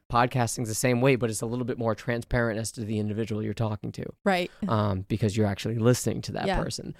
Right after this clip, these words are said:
Speaker 2: And sometimes you listen to another podcast and you're like, "Is that me?" 'Cause we sound like the same
Speaker 1: Right,
Speaker 2: person.
Speaker 1: right.
Speaker 2: <laughs> We need to be friends.
Speaker 1: So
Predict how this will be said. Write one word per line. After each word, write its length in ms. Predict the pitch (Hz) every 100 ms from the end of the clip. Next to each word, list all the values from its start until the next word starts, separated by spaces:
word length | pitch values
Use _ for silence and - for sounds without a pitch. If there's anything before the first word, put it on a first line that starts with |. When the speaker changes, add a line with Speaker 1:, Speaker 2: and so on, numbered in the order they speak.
| -
Speaker 2:
And 120 | 202
sometimes 260 | 220 208
you 60 | 190
listen 180 | 196 208
to 80 | 196
another 160 | 180
podcast 460 | 170 190 202 175 165
and 20 |
you're 120 | 175
like, 140 | 175 -
"Is 120 | 180
that 180 | 208 247
me?" 300 | 240 320 -
'Cause 180 | - 202
we 80 | 202
sound 160 | 202 190
like 140 | 180
the 60 | 170
same 60 |
Speaker 1:
Right, 160 | 156 117
Speaker 2:
person. 200 | - 120
Speaker 1:
right. 220 | 107 101
Speaker 2:
<laughs> 520 | - - - - -
We 100 | 254
need 120 | 254 214
to 60 |
be 100 | 185
friends. 340 | 185 - 185 -
Speaker 1:
So 360 | 320 165 151 403